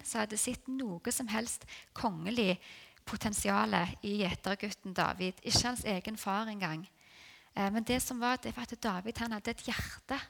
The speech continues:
som Gud kunne, Gud kunne jobbe med. Eh, og det er det,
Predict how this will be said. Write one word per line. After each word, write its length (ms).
som 160
Gud 240
kunne, 240
Gud 260
kunne 220
jobbe 320
med. 160
Eh, 180
og 80
det 60
er 120
det, 160